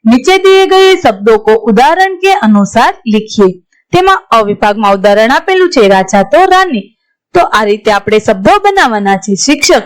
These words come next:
તો શિક્ષિકા, બંદર તો બંદરિયા, મોર તો મોરની અને ઘોડા તો ઘોડી. ત્યાર પછી બ વિભાગમાં ઉદાહરણ આપેલું છે, લડકા તો લડકી, તોતા તો તોતી, બચ્ચા બચ્ચી, તિતલી તો તિતલિયા,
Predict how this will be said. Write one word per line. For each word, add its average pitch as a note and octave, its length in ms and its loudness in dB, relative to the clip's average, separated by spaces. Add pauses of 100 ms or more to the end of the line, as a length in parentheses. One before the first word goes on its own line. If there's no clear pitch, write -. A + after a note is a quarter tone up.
તો D#4+ 80 0 (100)
શિક્ષિકા, G#3 600 -4 (340)
બંદર C#4 400 2
તો F#4 220 0
બંદરિયા, G3+ 680 0 (320)
મોર A#3+ 340 2
તો A3+ 260 0
મોરની A#3 480 0
અને G3 240 0
ઘોડા G3 420 0
તો C4 140 -2 (200)
ઘોડી. F#3+ 320 -2 (380)
ત્યાર F4 200 2
પછી F4+ 240 0
બ A#3+ 100 0
વિભાગમાં G3+ 600 -2
ઉદાહરણ G#3 380 2
આપેલું D#4+ 380 0
છે, G#3+ 140 -10 (360)
લડકા A3+ 480 0
તો F4+ 220 0
લડકી, B3 600 -2 (400)
તોતા C#4+ 380 0
તો E4 240 0
તોતી, G#3+ 580 -2
બચ્ચા A#3 400 -2 (260)
બચ્ચી, A3 520 -2 (240)
તિતલી C#4+ 380 0
તો C4+ 120 0 (220)
તિતલિયા, G#3+ 640 0